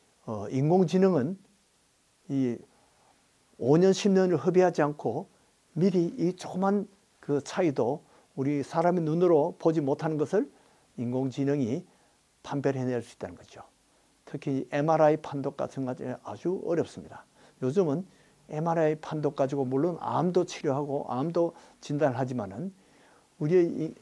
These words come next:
어, 치매를 그, 어, 엠알아이를 착용-, 촬영해가지고 그 사람들마다 다 해가지고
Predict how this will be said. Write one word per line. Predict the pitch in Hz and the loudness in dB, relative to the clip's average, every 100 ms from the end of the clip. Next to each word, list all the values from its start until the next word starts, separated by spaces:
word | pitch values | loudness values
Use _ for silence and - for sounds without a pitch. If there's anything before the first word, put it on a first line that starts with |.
| - | -8
어, | 113 107 104 | -4 -2 -4
치매를 | - 269 214 147 127 127 226 269 - _ _ _ _ _ _ | 2 6 6 6 2 4 4 2 -8 _ _ _ _ _ _
그, | - 143 143 131 - | 0 2 4 2 -2
어, | - 113 107 101 - - | -8 -6 -6 -8 -12 -8
엠알아이를 | 156 175 170 170 160 156 | -2 -2 -2 -2 -2 -2
착용-, | 147 - 147 147 - | -4 -4 -2 -4 -6
촬영해가지고 | - 131 127 123 113 117 110 104 104 135 - _ _ - | -6 -4 -4 -4 -4 -4 -6 -8 -8 -10 -12 _ _ 0
그 | 156 233 226 - _ _ _ _ _ | 4 6 4 -2 _ _ _ _ _
사람들마다 | - 170 175 175 170 165 160 151 | -2 2 2 0 0 0 0 -2
다 | - | -2
해가지고 | 156 147 156 151 147 202 | -2 2 0 2 -2 -2